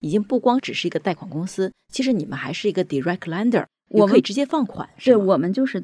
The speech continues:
Speaker 2: direct lender，我们就是自己批自己放，所以很多的这些陷阱我们提前就可以避免。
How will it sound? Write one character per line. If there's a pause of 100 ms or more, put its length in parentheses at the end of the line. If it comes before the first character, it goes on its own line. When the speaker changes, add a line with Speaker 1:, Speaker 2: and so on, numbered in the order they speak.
(120)
Speaker 2:
direct
lender，
我
们
就
是
自
己
批
自
己
放，
所
以
很
多
的
这
些
陷
阱
我
们
提
前
就
可
以
避
免。